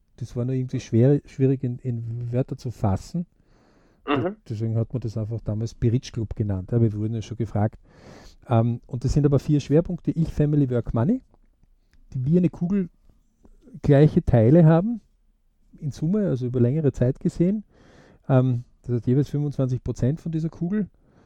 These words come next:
Speaker 1: diese Hauptsektoren. Und, ähm, wenn, wenn jetzt,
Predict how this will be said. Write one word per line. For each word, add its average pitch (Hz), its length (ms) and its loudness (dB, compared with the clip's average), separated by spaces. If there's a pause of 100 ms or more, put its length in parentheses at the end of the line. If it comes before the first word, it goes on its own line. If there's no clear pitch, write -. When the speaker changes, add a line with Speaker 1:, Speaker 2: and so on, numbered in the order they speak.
(140)
Speaker 1:
diese 151 160 -2
Hauptsektoren. 147 880 -2 (920)
Und, 143 300 -10
ähm, 139 280 -6
wenn, 135 300 -2
wenn 139 240 -2
jetzt, 131 440 -2